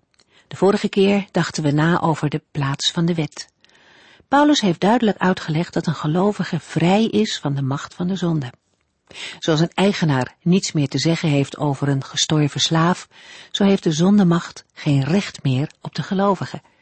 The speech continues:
De oude mens is gestorven met Christus en hij is met Christus een nieuw leven in vrijheid begonnen.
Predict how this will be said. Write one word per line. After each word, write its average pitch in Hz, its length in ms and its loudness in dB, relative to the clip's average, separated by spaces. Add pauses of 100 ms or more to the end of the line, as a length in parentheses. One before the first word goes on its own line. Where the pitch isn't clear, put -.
(600)
De - 120 -4
oude 196 240 4
mens 156 380 0
is - 220 -4
gestorven 175 600 -2
met 131 180 -2
Christus - 480 -4 (420)
en 233 120 2
hij 196 360 6
is 208 180 0
met 185 320 2
Christus 208 500 0
een 160 160 4
nieuw 220 200 6
leven 185 400 2
in 139 140 0
vrijheid 196 520 -2
begonnen. - 420 -14